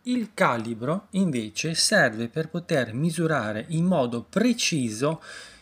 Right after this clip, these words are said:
eh, la lunghezza appunto delle, delle nostre tartarughe. Colgo anche l'occasione per farvi vedere questa bellissima enciclopedia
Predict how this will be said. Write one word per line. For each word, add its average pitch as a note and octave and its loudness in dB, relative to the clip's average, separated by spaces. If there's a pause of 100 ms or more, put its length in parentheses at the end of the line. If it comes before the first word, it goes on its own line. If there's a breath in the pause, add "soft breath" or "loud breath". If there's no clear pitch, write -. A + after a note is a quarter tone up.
(280 loud breath)
eh, C#3 0
la G3 6
lunghezza B2+ 0 (340 loud breath)
appunto A2 -8
delle, G#2 -8
delle A#2+ -4
nostre G2+ -10
tartarughe. G2+ -10 (540 loud breath)
Colgo F#3 2
anche F3 2
l'occasione F3+ 0
per C3+ -6
farvi C#3+ -2
vedere C3+ -2
questa C3 -4
bellissima C3+ 0
enciclopedia C#3 -4